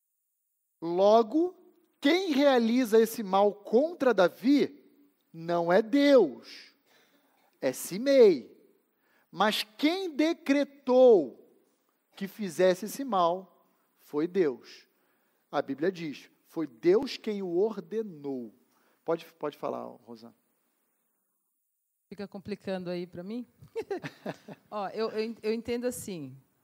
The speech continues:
Speaker 2: é, no caso lá de Satanás, ele tinha o livre-arbítrio. O dele não foi uma, algo, penso eu, que foi, ele escolheu ali.
Speaker 1: Sim, ele escolheu o
Speaker 2: Ele
Speaker 1: contrário
Speaker 2: foi,
Speaker 1: à natureza
Speaker 2: exatamente, ele,
Speaker 1: santa dele.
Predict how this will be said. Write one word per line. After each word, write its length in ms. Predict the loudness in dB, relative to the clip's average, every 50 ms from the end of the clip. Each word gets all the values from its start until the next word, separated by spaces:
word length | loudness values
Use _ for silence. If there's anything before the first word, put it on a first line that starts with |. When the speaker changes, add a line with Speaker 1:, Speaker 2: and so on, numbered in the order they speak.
| _ _
Speaker 2:
é, 580 | -12 -10 -8 -8 -6 -8 -8 -8 -8 -10 -12 -14 -16
no 120 | -18 -14
caso 300 | -10 -8 -8 -8 -6 -6
lá 220 | -6 -6 -6 -6 -8
de 80 | -10
Satanás, 760 | -12 -12 -12 -10 -12 -12 -10 -8 -8 -8 -8 -10 -12 -14 -16 -16
ele 160 | -14 -14 -14
tinha 320 | -14 -12 -10 -8 -8 -6 -8
o 40 | -8
livre-arbítrio. 880 | -8 -10 -10 -8 -10 -10 -10 -10 -12 -12 -12 -12 -14 -16 -16 -16 -16 -18 _ _ _ _ -20 -20 -20 -20 _ _ _
O 120 | -18 -14
dele 260 | -12 -10 -10 -10 -10
não 140 | -10 -12 -12
foi 420 | -14 -10 -8 -6 -4 -4 -4 -6 -8
uma, 540 | -12 -12 -10 -10 -10 -10 -10 -10 -10 -10 -8
algo, 640 | -8 -6 -6 -8 -8 -12 -14 -12 -12 -12 -12 -14 -16 _ _ _ _
penso 260 | -14 -12 -12 -12 -12 -12
eu, 120 | -12 -12
que 80 | -12 -12
foi, 240 | -12 -12 -12 -12 -14
ele 180 | -16 -14 -14 -14
escolheu 540 | -14 -12 -10 -10 -10 -8 -8 -8 -8 -8 -8
ali. 320 | -10 -10 -12 -16 -16 -18 _ _ _ _ _ _ _ _ _ _ _ _
Speaker 1:
Sim, 200 | -18 -16 -14 -12 -10
ele 120 | -10 -10 -12
escolheu 280 | -12 -10 -8 -8 -8
o 100 | -6 -6
Speaker 2:
Ele 100 | -6 -6
Speaker 1:
contrário 420 | -4 -2 0 2 2 2 0 0 -2
Speaker 2:
foi, 40 |
Speaker 1:
à 20 | -4
natureza 400 | -4 -6 -6 -4 -4 -2 -2 -2 -2
Speaker 2:
exatamente, 240 | -4 -6 -8 -8
ele, 100 | -8 -10
Speaker 1:
santa 220 | -10 -10 -12 -12 -10
dele. 320 | -10 -10 -10 -12 -14 -18